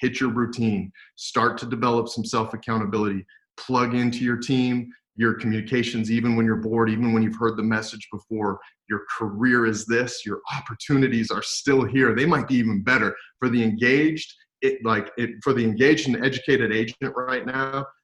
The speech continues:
the opportunities in the future might be better than they were before, because we're gonna have a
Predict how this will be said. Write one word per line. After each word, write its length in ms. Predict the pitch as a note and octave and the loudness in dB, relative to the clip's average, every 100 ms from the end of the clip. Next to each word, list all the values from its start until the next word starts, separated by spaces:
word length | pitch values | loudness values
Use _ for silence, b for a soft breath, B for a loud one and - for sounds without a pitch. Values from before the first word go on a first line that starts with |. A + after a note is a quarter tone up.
| _ - | _ -2
the 60 | |
opportunities 800 | A2+ A#2+ A#2+ A#2+ C3+ B2+ A#2+ A2+ | 0 0 -4 -8 -2 0 0 -2
in 80 | A2 | -2
the 100 | G2+ - | -4 -2
future 260 | A#2 - | -4 -2
might 260 | G#2 G2+ F#2+ | -2 -2 -4
be 140 | G2 - | -6 -2
better 220 | A2+ C3 | 0 2
than 160 | B2 | 2
they 120 | G#2+ G2 | 0 0
were 240 | G#2+ A2+ | 0 -2
before, 480 | G2 - A2 A2 G2+ | -2 -12 -6 -2 -2
because 360 | G2+ - G2+ | -4 -6 -6
we're 140 | G#2 G#2 | -6 -4
gonna 180 | A2+ G#2+ | -4 -2
have 140 | A2+ | -2
a 120 | G#2+ | -2